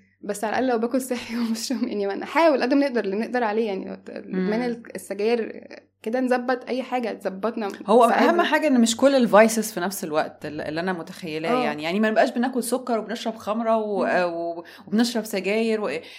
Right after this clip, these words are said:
Speaker 2: مش، يعني
Speaker 1: نحاول.
Speaker 2: آه، بنحاول. يعني لو الواحد مثلًا بيعمل حاجة منهم every
Speaker 1: مم.
Speaker 2: now and then، م-، actually مش بتبوظ قوي كده،
Speaker 1: بالظبط.
Speaker 2: صح؟ مش
Speaker 1: آه.
Speaker 2: بيحس قوي ب-، يعني بي-،
Speaker 1: بالراحة،
Speaker 2: هي بس
Speaker 1: بالراحة.
Speaker 2: كل الحاجات مع بعض
Speaker 1: آه.
Speaker 2: بت-
Speaker 1: وإيه كمان الذرة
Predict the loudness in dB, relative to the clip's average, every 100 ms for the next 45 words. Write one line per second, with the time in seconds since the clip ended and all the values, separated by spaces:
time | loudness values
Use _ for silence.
0 | -14 -6 -4 -2 -2 0 2 4 4 2
1 | -2 2 6 8 6 2 4 6 4 4
2 | 2 6 6 6 4 0 0 -4 -6 -6
3 | -4 -2 -2 -4 -8 -4 -4 -4 -6 -6
4 | -6 -4 -2 0 2 2 2 2 2 0
5 | -2 -4 -6 -6 -2 -2 -2 -6 -6 -6
6 | -8 -10 -2 2 4 2 -4 -4 -4 -6
7 | -6 -6 -4 -2 -2 -4 -10 -4 -2 -2
8 | -4 0 2 0 -2 -6 -8 -10 -14 -18
9 | -20 -8 -6 0 0 0 0 2 2 0
10 | -2 2 2 2 -2 -4 -4 -2 -2 2
11 | 0 0 -6 -12 -16 -16 -14 -16 -18 _
12 | -10 -6 -6 -6 -6 -6 -8 -2 -2 0
13 | -4 -6